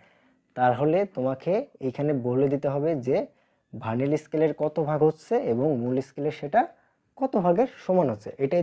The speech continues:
তোমাকে প্রশ্নে করা হয়েছে। So, উদ্দীপক আমাদের কি কি ক্লু দেওয়া আছে সেটা আমরা একটু দেখি। যে একটি ঘনক আকৃতি বস্তুর দৈর্ঘ্য স্লাইড ক্যালিপার্সের সাহায্যে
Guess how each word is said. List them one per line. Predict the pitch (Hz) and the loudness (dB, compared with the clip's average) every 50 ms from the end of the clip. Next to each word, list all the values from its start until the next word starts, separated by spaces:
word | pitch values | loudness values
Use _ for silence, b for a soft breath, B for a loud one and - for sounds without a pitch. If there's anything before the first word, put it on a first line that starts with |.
| 160 | 0
তোমাকে | 170 170 170 165 160 196 175 | 0 -2 -2 -4 -6 -6 -6
প্রশ্নে | 151 135 - - - 151 160 160 | -6 -6 -8 -8 -10 -10 -6 -4
করা | 185 185 175 123 | -2 -2 -2 -2
হয়েছে। | 101 95 92 - - - _ _ b b b b b b b b b _ | -4 -6 -12 -18 -20 -20 _ _ b b b b b b b b b _
So, | - 117 98 - - | -10 -10 -10 -8 -6
উদ্দীপক | 135 127 131 139 156 185 180 185 180 | -4 -4 0 2 2 2 2 2 2
আমাদের | 180 175 175 170 170 - | 2 2 2 0 0 -2
কি | 185 175 175 | -8 -8 -6
কি | - 180 180 175 185 - _ _ _ _ _ _ _ _ _ - | -4 -4 -4 -6 -8 -12 _ _ _ _ _ _ _ _ _ 0
ক্লু | 180 185 180 160 | 2 2 4 6
দেওয়া | 170 170 165 160 | 6 6 6 4
আছে | 156 170 156 135 | 2 0 -4 -4
সেটা | 147 147 147 | -2 0 0
আমরা | 139 139 135 | 0 0 -2
একটু | - 139 123 123 | -2 -4 -6 -6
দেখি। | 123 - 185 277 - _ _ _ _ _ _ _ _ _ _ - | -6 -6 -8 -10 -10 _ _ _ _ _ _ _ _ _ _ -8
যে | 113 113 120 127 | -6 -4 -2 -2
একটি | 135 135 - - 190 180 143 - | -2 0 2 4 4 4 4 2
ঘনক | 139 143 165 165 180 165 | 2 2 4 4 4 4
আকৃতি | 165 - 170 160 165 175 156 139 | 4 2 -2 2 2 2 4 4
বস্তুর | 156 151 151 - 175 165 143 131 | 2 0 0 0 -2 0 2 2
দৈর্ঘ্য | 151 151 143 131 170 185 - - | 2 2 2 2 0 -2 -4 -4
স্লাইড | - 127 127 131 147 160 156 151 | -4 0 4 4 4 4 2 0
ক্যালিপার্সের | - 147 143 147 147 151 151 147 139 - 170 160 - | 2 2 2 2 2 2 2 2 2 0 -6 -6 -6
সাহায্যে | - 131 123 123 123 139 | -4 -4 -4 -2 -2 -2